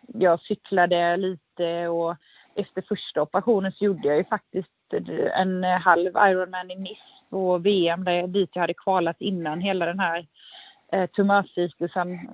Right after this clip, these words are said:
började. Eh, så, och det var kanske en av de skönaste målgångarna jag haft i hela mitt liv i någon idrott jag har gjort.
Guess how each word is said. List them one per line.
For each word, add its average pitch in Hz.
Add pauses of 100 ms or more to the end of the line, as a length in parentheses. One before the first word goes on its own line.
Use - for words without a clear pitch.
(260)
började. 175 (380)
Eh, 185 (120)
så, 190
och 196
det 180
var 214
kanske 220
en 185
av 170
de 175
skönaste 180
målgångarna 165
jag 165
haft -
i 165
hela 160
mitt 156
liv 156
i 165
någon 160
idrott 160
jag 156
har 175
gjort. -